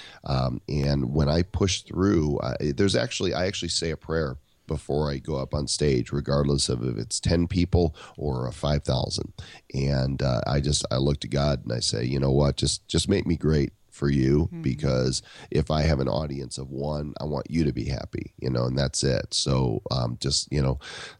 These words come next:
Speaker 1: put you, you've put me out here, and so I'm just gonna go give the best that I can give, 'cause it's not about me.
Speaker 2: Power. I love it. Thank you, Joel. That is amazing. So I'm sure there's so many people that wanna get in touch with you, wanna see your live video, wanna get your next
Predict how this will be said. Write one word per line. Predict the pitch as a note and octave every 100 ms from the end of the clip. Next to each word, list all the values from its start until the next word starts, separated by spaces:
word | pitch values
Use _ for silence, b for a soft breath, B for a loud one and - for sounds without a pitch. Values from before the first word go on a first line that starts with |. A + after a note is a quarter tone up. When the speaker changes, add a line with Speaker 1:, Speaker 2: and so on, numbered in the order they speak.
| -
Speaker 1:
put | F#2+ F#2
you, | E2 D#2+ D#2+
you've | D2 -
put | F#2
me | D#2 D#2+
out | F2+ F#2
here, | A2 A#2 -
and | D2 C2+
so | - - D2+ C2
I'm | D#2 C#2+
just | D#2 -
gonna | D2 D2 C2+
go | - E2 D2 D#2
give | - F2 E2+ D#2+ C#2+ - b b _ -
the |
best | C#2 E2+ D#2+ D#2+ -
that | D2+
I | D2 C#2+
can | - C#2+ C#2+
give, | D#2+ C2+ A#1+ C2
'cause | - C2
it's | B1+ -
not | C2+ B1+
about | B1+ - A#1 -
me. | G#1 G1+ G1+ - _ _ _ -
Speaker 2:
Power. | F#3+ F#3 G3 F3 E3 - _
I | G3+
love | G3 G3 F3
it. | - -
Thank | A3+ A3+ A3
you, | G#3 F3
Joel. | A#3 G#3 F3+
That | F#3+
is | G3+
amazing. | G#3 G#3 G3+ F#3 F#3
So | - A#3 A3+ B B
I'm | A3+
sure | A3 D4
there's | C4 C4
so | - C#4
many | C4+ C4+
people | B3 B3 B3 A#3+
that | A3 A3 G#3+
wanna | G#3+ A3 G#3+ G#3+ G#3 G3+
get | G3
in | A3
touch | D4+ C#4
with | C#4
you, | B3+
wanna | A3+ A3+ G#3+
see | B3
your | A3 G#3+
live | G#3 G#3 G#3 G3+
video, | G3 G3+ C#4+ C#4 C4 B3 A3+
wanna | A3 G#3 G3
get | G3 G3
your | G3+
next | G3 F#3